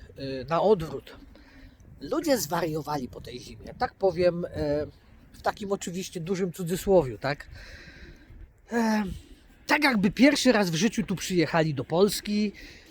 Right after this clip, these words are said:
em, lub jakby się dzisiaj urodzili. No nie wiem, ja tego w każdym razie nie rozumiem. Ja piszę w każdym poście, ile która palma wytrzymuje. W przypadku daktylowca, szczególnie dużego,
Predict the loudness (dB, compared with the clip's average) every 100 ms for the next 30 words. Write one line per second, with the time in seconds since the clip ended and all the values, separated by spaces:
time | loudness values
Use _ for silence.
0 | -8 -2 0 2 2 0 -2 -2 0 2
1 | 4 4 6 4 2 2 2 4 4 4
2 | 2 2 2 4 2 2 -2 -8 -20 -20
3 | -20 -20 -20 -20 -20 -20 -20 -10 0 4
4 | 6 4 4 2 4 2 2 2 2 4
5 | 4 4 4 4 4 2 0 -6 -14 -16
6 | -16 -16 -8 4 4 4 -2 -2 2 0
7 | 2 0 0 0 2 2 2 -4 -16 -18
8 | -2 4 4 4 2 2 4 2 2 -2
9 | -4 -4 0 2 4 4 4 0 -6 -16
10 | -16 -8 4 4 4 0 2 2 2 4
11 | 4 4 2 2 4 2 4 2 2 0
12 | 2 2 4 2